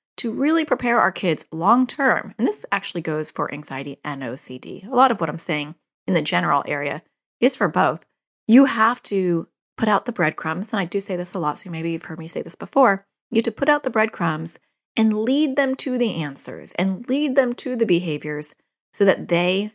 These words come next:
have the aha moment and they do it themselves. Now, that is longer, more difficult, harder to engage them, harder to motivate them, frustrating to see them not doing what they need to be doing or thinking what they need to be thinking.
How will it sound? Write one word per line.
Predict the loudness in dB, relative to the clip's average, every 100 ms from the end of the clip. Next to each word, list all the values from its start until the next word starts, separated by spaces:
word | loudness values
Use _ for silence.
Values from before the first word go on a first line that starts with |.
| -6
have | -2 0 -2
the | 0
aha | 0 2 4 6
moment | 6 4 2 -2 -6 _ _ _ _ -2
and | 2
they | 2
do | 2
it | 0
themselves. | -2 -6 -6 -6 -10 -16 _ _ _ 0
Now, | 2 2 _ _ -4
that | 0 2 4
is | 2 2 _ _ -8
longer, | 0 4 4 6 4 4 0 _ _ _ _ _
more | -4 -4
difficult, | -4 -6 -2 0 4 4 4 -2 -10 _ _ -4
harder | 0 2 0
to | -4
engage | -6 4 4 4 4
them, | 4 4 2
harder | -2 -6 -6
to | -8 -4
motivate | 4 6 8 6 4
them, | 4 4 0 _ _ _ -2
frustrating | -2 0 2 2 2
to | -4
see | 0 0
them | 0
not | -2 -4
doing | 0 4
what | 4
they | 2
need | -2 -8
to |
be | -8
doing | -6 -2 0 2 2 2
or | 0
thinking | -2 -2 -4
what | -6
they |
need | -8 -10
to |
be | -8 0
thinking. | 2 4 2